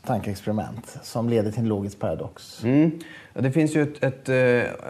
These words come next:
Speaker 2: ett av de mer kända tankeexperimenten är faktiskt ett sådant. Ehm,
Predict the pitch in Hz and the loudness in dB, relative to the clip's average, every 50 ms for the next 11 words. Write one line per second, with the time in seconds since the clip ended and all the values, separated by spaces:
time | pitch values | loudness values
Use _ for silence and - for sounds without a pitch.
0 | 67 - - - - - 143 139 - 143 135 147 147 151 165 185 190 175 156 143 | -10 -10 -12 -6 -2 -2 -2 2 2 2 4 6 6 6 6 6 6 4 2 2
1 | - 165 147 143 165 170 - 175 156 131 - 107 107 - - 107 104 101 101 101 | 0 0 2 2 2 0 0 0 0 0 -2 -2 -2 -4 -4 -2 -2 -2 -2 -2
2 | 101 101 98 98 - _ - 104 104 - - 135 143 139 139 - 85 80 - - | -2 -4 -6 -8 -6 _ -4 -2 -2 -2 0 0 -2 0 -2 -4 -6 -6 -6 -8
3 | 90 85 85 80 76 - 95 87 82 76 80 73 80 87 - - _ _ - - | -8 -8 -8 -10 -8 -6 -6 -4 -4 -4 -4 -6 -8 -10 -12 -16 _ _ -20 -20
4 | - - - - _ _ _ - 98 98 98 101 101 101 101 101 101 104 98 - | -20 -20 -20 -20 _ _ _ -6 -4 -2 0 0 0 2 0 0 0 0 -2 -6